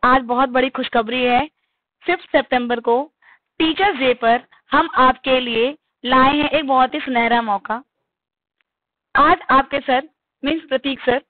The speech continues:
जो इस channel के ओनर हैं, उन्होंने आप सबके लिए, ये देखते हुए कि सीटेट का रिजल्ट बहुत ही खराब आ रहा है,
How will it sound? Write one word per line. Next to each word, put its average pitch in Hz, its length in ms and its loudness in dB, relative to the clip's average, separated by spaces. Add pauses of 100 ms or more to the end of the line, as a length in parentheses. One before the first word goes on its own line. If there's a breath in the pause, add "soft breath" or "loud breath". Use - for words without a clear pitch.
(280 soft breath)
जो 277 220 2
इस - 160 -2
channel 254 280 0
के 269 100 -8
ओनर 220 340 -2
हैं, 262 160 -4 (760)
उन्होंने 359 400 4 (100)
आप 269 220 4
सबके 269 320 -4
लिए, 254 260 -2 (420)
ये 302 80 -2
देखते 320 260 -4
हुए 359 100 0
कि 381 100 -2
सीटेट 302 260 -4
का 311 100 2
रिजल्ट 285 220 -2
बहुत 247 220 -4
ही 294 60 -6
खराब 233 320 0
आ 240 40 4
रहा 240 160 2
है, 269 200 2